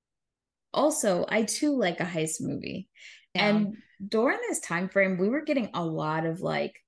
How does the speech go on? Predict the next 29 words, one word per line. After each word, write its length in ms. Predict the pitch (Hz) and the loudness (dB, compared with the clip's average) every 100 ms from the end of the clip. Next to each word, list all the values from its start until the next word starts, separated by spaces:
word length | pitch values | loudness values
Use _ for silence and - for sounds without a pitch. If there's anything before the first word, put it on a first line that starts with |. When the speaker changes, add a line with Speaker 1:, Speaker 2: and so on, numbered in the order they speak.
| _ _ _ - | _ _ _ -2
Speaker 1:
heist 580 | 175 170 170 - - - _ _ _ _ _ | 0 0 -2 -4 -6 -10 _ _ _ _ _
car 440 | - - 180 170 160 | -20 -8 -2 0 -2
movies. 840 | 156 156 156 - 160 165 - - _ _ _ _ _ _ _ _ - | -2 -4 -4 -4 -4 -4 -6 -8 _ _ _ _ _ _ _ _ -6
Like, 260 | 170 156 - | -4 -4 -4
we 120 | 175 | -2
had 180 | 170 - | -2 -2
this 260 | 220 233 - | 0 0 0
one, 440 | 220 214 208 208 - - - _ | 0 2 2 -2 -6 -20 -20 _
we 260 | 170 165 160 | -2 -2 -2
had, 720 | 160 - 160 160 160 156 160 - - _ - | -4 -6 -4 -2 -2 -2 -4 -8 -14 _ -2
I 60 | 196 | 0
mean, 340 | 196 190 - _ - | 2 0 -4 _ -2
within 340 | 254 285 233 | 0 2 0
a 40 | 190 | -2
span 380 | - 185 170 | -2 -2 -2
of 100 | 160 | -2
a 60 | 151 | -4
few 200 | - 151 | -4 -2
years, 300 | 156 135 165 | -2 -4 -4
like, 220 | 156 165 | -6 -4
not 300 | 160 156 147 | -2 -2 -2
Speaker 2:
Mm-hmm. 260 | - - 175 | -4 -8 -6
Speaker 1:
exactly 400 | 165 147 - 147 | -4 -4 -4 -4
in 60 | |
this 180 | 127 - | -4 -4
year. 100 | - | -2
We 140 | 156 180 | 0 2
had 180 | 151 | 0
Entrapment, 800 | - 160 - 196 - 190 185 - | 0 -4 0 2 2 0 -2 -4